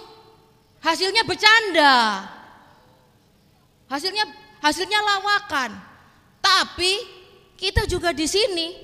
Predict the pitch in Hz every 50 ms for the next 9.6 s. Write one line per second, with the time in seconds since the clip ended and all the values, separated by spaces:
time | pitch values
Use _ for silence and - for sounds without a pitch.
0 | - - - - 339 339 349 370 370 349 349 339 349 339 330 - 302 285 226 -
1 | - 196 190 220 269 302 302 - - - - - - - - _ _ _ _ _
2 | _ _ _ _ 359 381 254 285 269 262 269 277 285 302 311 359 392 392 392 381
3 | 370 359 359 359 339 311 311 285 254 240 285 330 359 381 - - - - _ -
4 | 349 349 339 - 370 359 359 311 240 202 208 240 320 - - - - - - -
5 | - _ _ _ _ _ _ - 277 349 392 - - - - - - - _ _
6 | _ _ _ _ _ - 254 269 262 320 381 392 - - - - - _ _ _
7 | _ _ _ _ _ _ _ _ - - - - - - - - - - 370 381
8 | 392 381 381 381 403 415 403 349 294 247 220 - - - - - - - - -
9 | 311 302 302 302 254 208 277 269 294 320 370